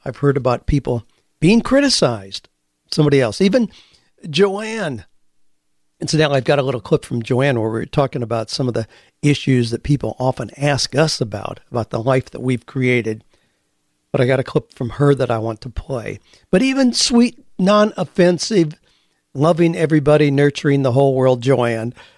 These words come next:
you know, I had somebody this week who had harsh criticism on her website. Now, here's the deal.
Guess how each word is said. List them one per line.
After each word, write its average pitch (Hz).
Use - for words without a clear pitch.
you 151
know, 185
I 165
had 180
somebody 156
this 196
week 254
who 156
had 170
harsh 156
criticism -
on 131
her 175
website. -
Now, 131
here's 180
the 160
deal. -